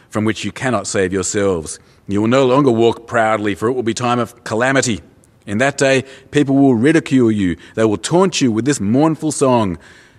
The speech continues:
'We are utterly ruined. My people's possession is divided up. He takes it from me. He assigns our fields to traitors.' Therefore,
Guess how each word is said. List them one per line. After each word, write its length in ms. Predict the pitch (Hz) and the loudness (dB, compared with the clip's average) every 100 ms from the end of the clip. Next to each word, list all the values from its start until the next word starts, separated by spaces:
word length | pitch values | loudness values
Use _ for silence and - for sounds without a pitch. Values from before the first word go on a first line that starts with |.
| _ _ _ - | _ _ _ -16
'We 140 | 80 | -16
are 60 | 64 | -14
utterly 320 | 87 98 107 | -14 -10 -8
ruined. 500 | 92 82 73 67 62 - _ _ _ _ _ _ _ | -6 -8 -8 -12 -16 -20 _ _ _ _ _ _ _
My 100 | - | -20
people's 340 | - 120 101 | -10 -8 -8
possession 460 | - 92 101 90 82 | -12 -8 -6 -8 -10
is 80 | 73 | -12
divided 420 | - 78 82 82 | -12 -12 -10 -10
up. 280 | 80 71 - - - - | -10 -12 -18 -20 -20 -20
He 120 | - - | -20 -18
takes 340 | - 110 - | -14 -12 -12
it 100 | 117 | -16
from 360 | - 104 98 90 | -14 -10 -8 -8
me. 260 | 80 67 _ _ | -10 -14 _ _
He 100 | - | -14
assigns 480 | 87 - 113 110 98 | -10 -8 -6 -6 -8
our 100 | 98 | -10
fields 360 | 85 113 90 76 | -10 -8 -8 -10
to 100 | 82 | -14
traitors.' 600 | - 82 76 69 - - _ _ _ _ _ _ _ _ _ _ _ _ _ _ _ _ _ _ _ _ _ | -14 -12 -12 -14 -14 -18 _ _ _ _ _ _ _ _ _ _ _ _ _ _ _ _ _ _ _ _ _
Therefore, 580 | 98 90 92 90 87 | -8 -8 -6 -6 -6